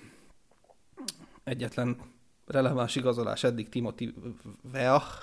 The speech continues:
<laughs> Weah. Én, ugye a leg-, legérdekesebb, hogy Türán fia az Interbe igazol, Ve-, George Weah fia meg a Juventusba, de hát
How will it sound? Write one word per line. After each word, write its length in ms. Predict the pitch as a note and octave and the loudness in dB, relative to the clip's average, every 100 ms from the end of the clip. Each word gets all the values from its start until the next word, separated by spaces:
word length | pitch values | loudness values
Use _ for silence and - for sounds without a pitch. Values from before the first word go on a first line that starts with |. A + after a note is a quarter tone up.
| - | 6
<laughs> 140 | E3+ - - - - - | 6 4 -16 -20 -18 0
Weah. 400 | C3 C3 - F3+ - - - | 4 8 10 10 8 -10 -8
Én, 320 | B2 A2+ - - - - - - - - | -6 -8 -14 -20 -20 -20 -20 -20 -10 8
ugye 140 | E3+ | 10
a 160 | F3 E3 | 12 12
leg-, 200 | E3 G3 | 12 12
legérdekesebb, 680 | F#3 F#3 - - G3 - D#3 | 12 12 12 12 12 12 8
hogy 260 | C#3+ B2+ - | 6 2 4
Türán 300 | G3 E3+ D#3 | 8 10 8
fia 220 | D#3 C3 | 6 6
az 100 | C#3 | 6
Interbe 420 | D#3+ E3 E3 D3+ | 4 8 8 8
igazol, 720 | D3+ D3+ D#3 D3+ D3 C#3 - | 8 6 8 10 10 6 -8
Ve-, 260 | - C#3+ D#3 | 4 6 6
George 280 | C3+ D3+ C#3 | 8 6 8
Weah 140 | C3+ | 4
fia 220 | C3 C#3+ | 4 4
meg 160 | B2+ B2+ | 6 4
a 20 | |
Juventusba, 600 | B2 C3+ D3 C#3+ D3 D3 D3 | 4 4 4 4 0 4 4
de 100 | B2 | 6
hát 260 | B2+ B2 | 2 2